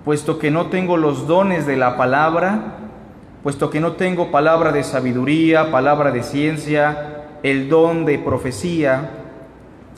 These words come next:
entonces yo, sin duda alguna, he sido llamado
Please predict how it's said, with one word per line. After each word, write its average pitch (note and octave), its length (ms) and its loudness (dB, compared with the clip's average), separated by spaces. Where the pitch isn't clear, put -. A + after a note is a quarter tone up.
entonces C3+ 580 -4
yo, F#3+ 640 0
sin A#2 320 -2
duda C#3 240 0
alguna, E3 400 0
he D#3+ 80 -2
sido D#3 240 -2
llamado E3+ 760 0